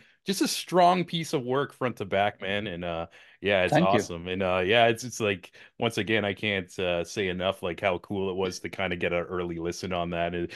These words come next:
Speaker 1: I feel like I heard something special that I wanna share, but I'm not allowed to. <laughs> So, uh,
Speaker 2: <laughs>
Speaker 1: so
Speaker 2: Well,
Speaker 1: I'm
Speaker 2: it's,
Speaker 1: excited
Speaker 2: it,
Speaker 1: to hear,
Speaker 2: it's,
Speaker 1: like,
Speaker 2: it's,
Speaker 1: other
Speaker 2: it,
Speaker 1: people
Speaker 2: it's not
Speaker 1: when it
Speaker 2: that
Speaker 1: comes
Speaker 2: long.
Speaker 1: to...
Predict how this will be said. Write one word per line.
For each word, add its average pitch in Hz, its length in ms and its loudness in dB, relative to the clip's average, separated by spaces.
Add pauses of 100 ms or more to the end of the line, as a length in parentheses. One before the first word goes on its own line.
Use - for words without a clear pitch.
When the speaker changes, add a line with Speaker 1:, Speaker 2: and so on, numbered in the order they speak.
(160)
Speaker 1:
I 92 80 2
feel 110 280 6
like 101 200 6
I 101 200 4
heard 110 260 0
something 107 320 -2
special 107 500 0
that 101 140 4
I 98 80 4
wanna 95 240 -4
share, 107 340 0
but 98 140 0
I'm 92 100 -2
not 95 160 0
allowed 92 360 0
to. 170 160 0
<laughs> - 560 -4
So, 202 240 6
uh, 196 500 10
Speaker 2:
<laughs> 240 400 4
Speaker 1:
so 190 180 4
Speaker 2:
Well, 202 80 12
Speaker 1:
I'm 220 40 12
Speaker 2:
it's, 185 100 10
Speaker 1:
excited 175 300 8
Speaker 2:
it, 160 40 6
Speaker 1:
to 151 140 -4
hear, 143 160 -2
Speaker 2:
it's, 147 160 6
Speaker 1:
like, 117 140 2
Speaker 2:
it's, 165 200 4
Speaker 1:
other 127 160 4
Speaker 2:
it, 160 140 8
Speaker 1:
people 139 160 4
Speaker 2:
it's 117 100 4
not 101 80 8
Speaker 1:
when 101 80 0
it 110 40 10
Speaker 2:
that 101 100 6
Speaker 1:
comes 127 180 6
Speaker 2:
long. 110 80 -4
Speaker 1:
to... - 60 -14